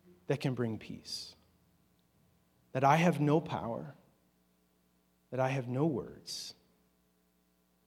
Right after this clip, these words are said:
that there's nothing that we can do to, to bring the deep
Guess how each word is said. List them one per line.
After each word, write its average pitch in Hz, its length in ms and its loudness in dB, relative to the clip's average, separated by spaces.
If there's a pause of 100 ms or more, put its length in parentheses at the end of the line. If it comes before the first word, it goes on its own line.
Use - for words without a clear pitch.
(560)
that 123 100 -6
there's 151 240 6
nothing 165 460 6
that 131 120 6
we 139 340 0
can 143 340 -4
do 110 400 -4 (1400)
to, 135 180 0 (280)
to 123 120 -6 (1080)
bring 151 720 2 (1300)
the 127 100 -2
deep 143 540 -2